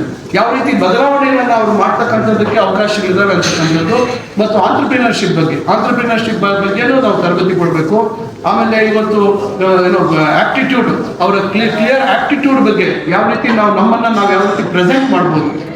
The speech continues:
ಯಾವ ರೀತಿ ನಾವು ಒಂದು ಇಂಟರ್ವ್ಯೂಗೆ ಹೋದಾಗ, ಮತ್ತೊಂದ್ ಕಡೆ ಹೋದಾಗ ಯಾವ ರೀತಿ ಒಂದು ಆತ್ಮವಿಶ್ವಾಸದಿಂದ ಅದನ್ನ ಎದುರಿಸ್ತಕ್ಕಂಥದ್ದು, ಈ ರೀತಿ ಹಲವಾರು ವಿಷಯಗಳನ್ನ ಒಳಗೊಂಡಂತೆ ಮಾಡ್ತಕ್ಕಂಥದ್ದಕ್ಕೆ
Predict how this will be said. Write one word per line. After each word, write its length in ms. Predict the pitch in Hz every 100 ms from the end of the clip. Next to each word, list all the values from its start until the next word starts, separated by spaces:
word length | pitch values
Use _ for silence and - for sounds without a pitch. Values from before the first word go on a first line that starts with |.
| - - -
ಯಾವ 140 | 185 214
ರೀತಿ 300 | 220 247 233
ನಾವು 180 | 220 214
ಒಂದು 180 | 208
ಇಂಟರ್ವ್ಯೂಗೆ 440 | 208 214 262 254 220
ಹೋದಾಗ, 420 | 208 202 202 202
ಮತ್ತೊಂದ್ 260 | 180 226 220
ಕಡೆ 140 | 214
ಹೋದಾಗ 500 | 196 196 180 170 - - - -
ಯಾವ 240 | 170 208 294
ರೀತಿ 320 | - 262 240
ಒಂದು 380 | 226 208 202 -
ಆತ್ಮವಿಶ್ವಾಸದಿಂದ 840 | - 277 233 - 226 214 208 202
ಅದನ್ನ 300 | 190 180 190
ಎದುರಿಸ್ತಕ್ಕಂಥದ್ದು, 1120 | 180 180 - 220 208 180 175 160 160 160 - - 214
ಈ 60 |
ರೀತಿ 200 | 254 269
ಹಲವಾರು 680 | 202 226 240 277 294 294 302
ವಿಷಯಗಳನ್ನ 560 | - 220 247 233 214 226
ಒಳಗೊಂಡಂತೆ 680 | 190 190 214 226 202 190 196
ಮಾಡ್ತಕ್ಕಂಥದ್ದಕ್ಕೆ 1120 | 185 208 196 185 185 175 165 247 - - -